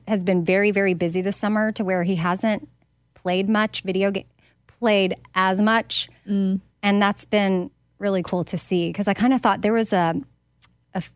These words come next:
Speaker 1: a moment last semester, like, in the spring towards the end of the school year, where things were crazy and I felt like I had kinda thrown in the towel as, uh, trying to manage a bunch of different things. I'm like, "Okay, fine, go play your video game." And I thought, "Oh no,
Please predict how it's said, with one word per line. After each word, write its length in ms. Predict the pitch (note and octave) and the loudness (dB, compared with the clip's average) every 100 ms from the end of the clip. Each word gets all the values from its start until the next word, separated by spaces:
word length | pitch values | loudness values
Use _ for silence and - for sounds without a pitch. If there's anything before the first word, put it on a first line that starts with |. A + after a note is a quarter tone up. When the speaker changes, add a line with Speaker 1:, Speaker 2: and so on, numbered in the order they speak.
| - - | -20 -12
Speaker 1:
a 80 | A3 | -2
moment 640 | F3+ G3+ G#3+ G3 E3+ D3+ - _ _ _ | 2 4 4 2 0 -4 -12 _ _ _
last 480 | F#3+ F#3+ F3+ - _ _ _ | 0 2 0 -4 _ _ _
semester, 400 | - F#3+ F#3 - | -6 -2 0 -2
like, 160 | F3 F3 | -4 -2
in 100 | F3 | -2
the 60 | |
spring 300 | E3+ - F#3 | -2 -2 -2
towards 220 | F#3 F3+ E3+ | -2 -4 -6
the 80 | |
end 80 | F3+ | -6
of 40 | E3 | -4
the 60 | |
school 260 | F3 - F3 | -4 -4 -4
year, 220 | F3+ F3 | -2 -2
where 80 | E3+ | -4
things 280 | F3+ F3 - | -4 -6 -6
were 60 | |
crazy 300 | - B3+ A3+ | -2 0 2
and 80 | A3 | 0
I 80 | F#3+ | 0
felt 160 | F#3 - | 0 -2
like 180 | F3 | -2
I 80 | F#3 | -2
had 120 | F3 E3+ | -2 -2
kinda 220 | F3+ E3+ | -4 -4
thrown 260 | F#3 F3+ | -4 -4
in 60 | F3 | -2
the 80 | E3+ | -2
towel 380 | F#3 E3 E3 E3 | -2 0 0 0
as, 280 | D#3+ - - - | -4 -6 -12 -20
uh, 60 | - | -8
trying 240 | F#3 F3 | -2 0
to 60 | E3+ | 0
manage 480 | E3+ E3+ F3+ F3+ - | 0 0 -2 -4 -8
a 60 | G3 | -2
bunch 320 | F#3+ F#3+ - | 0 0 0
of 120 | A3 | -4
different 300 | - G3+ G#3 | -2 -2 0
things. 220 | G3+ G3+ G3 | 0 -2 -2
I'm 60 | |
like, 140 | F#3+ A3 | -4 -2
"Okay, 160 | A3 | -4
fine, 200 | - F3+ | -2 -2
go 100 | F3+ | -2
play 140 | F#3 G3 | -2 -2
your 100 | F#3+ | 0
video 260 | F#3 F#3+ | 0 0
game." 260 | G#3 A3 A#3+ - - - - - - _ _ | 2 2 0 -4 -20 -20 -20 -20 -20 _ _
And 520 | G#3+ G3+ F#3+ F#3 F#3 - _ _ | 0 2 2 2 -2 -6 _ _
I 60 | E3+ | -14
thought, 240 | G#3+ F#3+ - | -10 -10 -6
"Oh 160 | A3+ | -2
no, 760 | A3 G3 G#3 G#3+ G3 G3 G#3 | -2 -2 -2 -2 -4 -4 -8